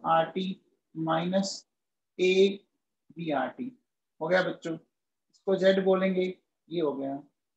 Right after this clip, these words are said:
हो गया बच्चों। देखो, एबीआरटी। अब देखो बच्चों, जिसका जितना ज्यादा ए होगा, होगा बच्चों, समझ में आ रहा है?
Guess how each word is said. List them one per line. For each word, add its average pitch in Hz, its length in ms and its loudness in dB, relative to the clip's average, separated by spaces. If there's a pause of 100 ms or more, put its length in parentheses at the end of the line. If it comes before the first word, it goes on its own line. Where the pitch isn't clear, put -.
(200)
हो 156 60 -14
गया 170 160 0
बच्चों। 165 560 -6 (880)
देखो, 165 560 -2 (340)
एबीआरटी। - 1400 -4 (2000)
अब - 180 -4
देखो 139 160 -4
बच्चों, - 320 -14 (840)
जिसका 285 380 6 (100)
जितना 269 500 8
ज्यादा 262 360 8 (760)
ए 208 180 8
होगा, 131 340 0 (600)
होगा 185 260 4
बच्चों, 185 300 -4
समझ - 580 -4
में 185 80 4
आ 180 100 6
रहा 185 100 6
है? - 160 -10